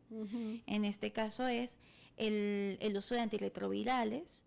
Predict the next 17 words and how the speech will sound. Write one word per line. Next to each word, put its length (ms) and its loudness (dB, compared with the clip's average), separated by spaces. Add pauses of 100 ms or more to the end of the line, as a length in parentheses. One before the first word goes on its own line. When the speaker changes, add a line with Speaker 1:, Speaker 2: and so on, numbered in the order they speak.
(380)
Speaker 2:
en 160 2
pa-, 120 0
en 360 0
pacientes 320 -6
con 180 -2
H 200 -4
I 40 0
V. 100 0 (720)
Speaker 1:
Ah, 720 0
Speaker 2:
Pero 160 2
Speaker 1:
ok. 20 2
Speaker 2:
estamos 360 0
evaluando 600 0 (360)
un 160 -2
factor 380 -4
riesgo-beneficio. 880 -4
Speaker 1:
Sí. 440 -4